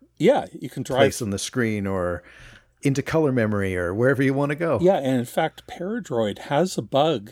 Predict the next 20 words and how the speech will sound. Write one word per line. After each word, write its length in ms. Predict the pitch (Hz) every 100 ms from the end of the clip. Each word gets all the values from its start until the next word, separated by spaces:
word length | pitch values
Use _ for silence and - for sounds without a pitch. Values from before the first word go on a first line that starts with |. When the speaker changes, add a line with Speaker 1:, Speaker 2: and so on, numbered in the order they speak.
| 165
Speaker 1:
just 400 | 143 147 185 -
Speaker 2:
Oh, 40 | 170
Speaker 1:
like 120 | 233
Speaker 2:
yeah. 140 | -
Speaker 1:
that, 400 | 101 98 101 123 - _ _ _ _
where 480 | - 123 120 120 117
you 240 | - 131 127
can 260 | - 160 -
edge 360 | 131 156 180 214
into 260 | 175 -
the 120 | 160 135
wall, 800 | 117 139 160 113 101 123 202 -
and 220 | 135 113
if 160 | 113 -
you 40 | 127
kinda 300 | - 175 165
just 320 | 139 143 107
get 180 | 143 160
it 120 | 170
right, 600 | 131 135 165 131 110 -